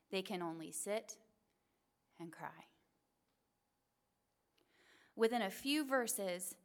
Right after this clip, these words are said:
the Word who enters the world in Jesus Christ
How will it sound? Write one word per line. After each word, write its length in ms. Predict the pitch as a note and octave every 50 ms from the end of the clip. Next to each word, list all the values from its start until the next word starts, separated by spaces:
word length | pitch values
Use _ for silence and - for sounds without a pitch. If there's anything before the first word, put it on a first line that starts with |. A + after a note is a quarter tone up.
| _ _ _ -
the 200 | - F#3 G#3 G3+
Word 680 | G3 G3 F#3+ A3 A#3+ B3 B3+ C#4+ D4 D4+ D4+ C#4 B3+ - - -
who 120 | B3 A#3+ -
enters 380 | A#3 A#3+ B3 B3 C4 C4+ B3+ C4
the 120 | B3+ B3
world 420 | A3 A3+ A3+ A3 G#3+ G3+ G3 F#3 -
in 180 | - G3 G3
Jesus 380 | F3 F#3+ A3 A#3 A3+ A#3 A3 -
Christ 640 | - - - A3 G3+ G3 F#3 F#3 F#3 - - -